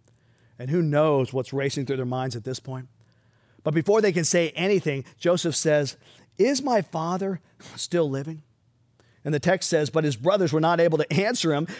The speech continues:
because they were terrified at his presence." It's because they expected him to react like everyone does,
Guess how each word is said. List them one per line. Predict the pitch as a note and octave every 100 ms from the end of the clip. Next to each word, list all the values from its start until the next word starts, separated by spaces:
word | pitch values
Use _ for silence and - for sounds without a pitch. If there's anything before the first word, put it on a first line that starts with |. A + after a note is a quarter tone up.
| -
because | F#3 F3+
they | F3
were | F#3 F3
terrified | - - A3+ B3 A3 - D#3 C#3+ C3+ - - _ _
at | D3 D3
his | C#3
presence." | - C#3 C3 B2+ - - _ _ _ _ _ _ _
It's | G3+
because | A3+ G#3+ E3+
they | G3
expected | F3+ - - G#3+ G#3+ F#3+
him | F3 D3+ - -
to |
react | F#3 F3+ A3 G#3+ - -
like | E3+ E3+
everyone | G3+ A3 A3+ F3+
does, | C#3+ - -